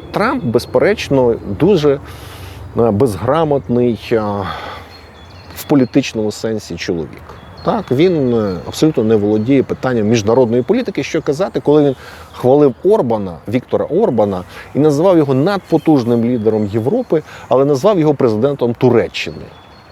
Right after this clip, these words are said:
Тобто він, йому що Австрія, що Австралія, що Швеція, що Швейцарія, це все приблизно одні країни, вони десь там знаходяться. А Австрія, Австралія теж десь поруч знаходяться. І оце з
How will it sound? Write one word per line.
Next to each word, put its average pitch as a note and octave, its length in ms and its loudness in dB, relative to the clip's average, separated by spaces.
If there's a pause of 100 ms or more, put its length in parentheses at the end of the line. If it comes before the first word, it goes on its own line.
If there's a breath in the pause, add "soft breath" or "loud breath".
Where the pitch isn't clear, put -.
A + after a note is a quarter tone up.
(140)
Тобто C3 220 2
він, B3 400 0
йому G3 300 4
що F#3 180 2
Австрія, E3+ 460 2
що E3+ 160 2
Австралія, C#3+ 600 -2
що B2+ 140 -4
Швеція, B2 480 0
що A2+ 140 -4
Швейцарія, C#3 520 0
це E3 120 -2
все E3 200 0
приблизно A#2+ 440 2
одні A#2 220 0
країни, D3+ 460 0 (320 loud breath)
вони D#3 220 4
десь C#3+ 160 0
там C3+ 220 -2
знаходяться. G2 640 0
А G#2 80 2
Австрія, B2+ 440 0
Австралія C3 460 0
теж G#2+ 200 0 (280)
десь G2 180 -2
поруч E2 340 -2
знаходяться. E2 520 -8 (640 loud breath)
І C#3 340 6
оце C3+ 480 2
з - 240 -12